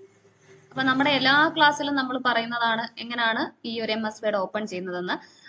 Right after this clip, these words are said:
അപ്പം പുതിയതായിട്ട് കാണുന്നവർക്ക് വേണ്ടി നമുക്ക് just ഇന്നത്തെ ക്ലാസ്സിലും എങ്ങനെയാണ് നമുക്ക് ഈ ഒരു എം എസ് വേർഡ് ഓപ്പൺ ചെയ്യുന്നതെന്ന് നോക്കാം.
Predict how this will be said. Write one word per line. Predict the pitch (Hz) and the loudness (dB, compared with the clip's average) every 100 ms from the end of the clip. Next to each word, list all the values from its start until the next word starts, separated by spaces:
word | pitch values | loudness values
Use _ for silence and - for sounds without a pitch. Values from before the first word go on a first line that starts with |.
| - | -20
അപ്പം | - 302 311 277 | -4 -4 -4 -6
പുതിയതായിട്ട് | 311 302 302 311 311 359 - 311 | -4 2 4 4 0 -4 -4 -2
കാണുന്നവർക്ക് | 294 285 285 285 | 0 0 -2 -2
വേണ്ടി | 285 262 311 | -4 -2 -2
നമുക്ക് | 349 269 262 | -2 -2 -2
just | 240 262 247 | -4 -6 -6
ഇന്നത്തെ | 240 233 240 | -6 -6 -2
ക്ലാസ്സിലും | 226 214 233 233 - _ | -2 -2 -4 -12 -14 _
എങ്ങനെയാണ് | 208 220 240 233 | -10 -4 -4 -2
നമുക്ക് | 220 220 220 | -2 -4 -6
ഈ | 220 | -6
ഒരു | 214 277 523 320 | -4 -4 -6 -6
എം | 220 214 | -4 -4
എസ് | 214 | -2
വേർഡ് | 214 208 | -2 -2
ഓപ്പൺ | 185 214 214 | -4 -6 -8
ചെയ്യുന്നതെന്ന് | 190 196 196 190 | -8 -8 -10 -6
നോക്കാം. | 170 165 226 339 | -6 -2 -2 -4